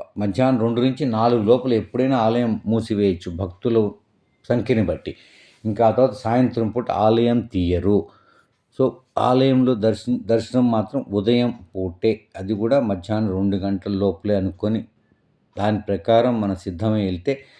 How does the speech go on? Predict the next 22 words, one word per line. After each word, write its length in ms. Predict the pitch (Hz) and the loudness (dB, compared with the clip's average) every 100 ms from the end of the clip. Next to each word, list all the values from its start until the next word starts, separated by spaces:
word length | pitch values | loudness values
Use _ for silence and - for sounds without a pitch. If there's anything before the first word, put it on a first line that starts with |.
| _ 95 | _ -6
మనం 140 | 95 - | -4 -4
చక్కటి 460 | 92 - - 110 | -8 -6 -6 -4
స్వామివారి 500 | 104 98 101 101 98 78 | -4 -2 0 2 0 -2
దర్శనం 320 | 92 - 95 90 | -6 -4 -6 -6
చేసుకొని 380 | 80 - 85 76 | -8 -12 -12 -12
రావు. 160 | 65 80 | -14 -8
దర్శనం 360 | 95 - 135 139 | -8 -4 -2 0
చేసుకొని 320 | 123 - 110 | -2 -4 -8
కిందకు 360 | - 110 123 110 | -6 -4 -2 -4
వచ్చిన 200 | 107 92 | -6 -8
తర్వాత 240 | 95 92 98 | -6 -6 -6
మరొక 360 | 87 92 - | -6 -8 -10
గొప్ప 260 | 87 92 - | -8 -8 -6
విశేషం 460 | 92 85 78 76 - 76 | -8 -8 -12 -16 -18 -20
ఉంది. 140 | 78 87 _ | -20 -20 _
కింద 240 | 123 127 110 - - _ _ _ _ _ _ _ _ _ _ _ _ _ - | 0 2 2 0 -14 _ _ _ _ _ _ _ _ _ _ _ _ _ -4
ఈ 120 | 104 101 92 | 0 2 2
దిగువ 300 | 120 143 160 | 2 6 4
సన్నిధికి 480 | 135 127 127 117 110 | 4 4 4 2 -2
సమీపంలో 680 | 110 107 120 117 113 113 107 | 0 0 0 0 -2 0 -2
ఉచిత 380 | 98 95 123 | -4 -6 0
అన్నదానం 680 | 123 107 113 117 107 104 98 | 2 2 2 2 0 0 -2